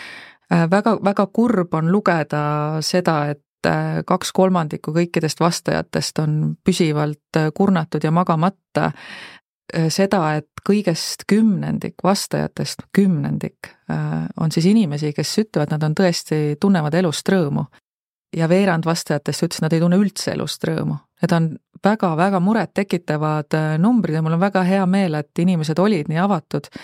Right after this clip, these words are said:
Ja, ja tegelikult on ju need lahendused, äh, äh, olemas ka, parema toe ja teenuste ja ühiskonna suhtumise ja nii edasi,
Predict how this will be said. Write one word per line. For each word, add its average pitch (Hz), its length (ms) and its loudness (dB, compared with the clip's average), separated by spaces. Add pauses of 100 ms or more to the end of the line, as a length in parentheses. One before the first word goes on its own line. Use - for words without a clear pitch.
(760)
Ja, 160 360 0 (120)
ja 170 160 2
tegelikult 175 500 0
on 170 80 2
ju 170 60 2
need 165 180 0
lahendused, 175 640 0
äh, 170 340 0
äh, 175 640 0 (200)
olemas 185 460 2
ka, 202 260 2 (160)
parema 170 380 0
toe 185 400 0
ja 165 420 -2
teenuste 185 540 2 (460)
ja 165 140 0 (720)
ühiskonna 170 460 2
suhtumise 165 600 -2
ja 170 60 0
nii 180 120 2
edasi, 165 380 0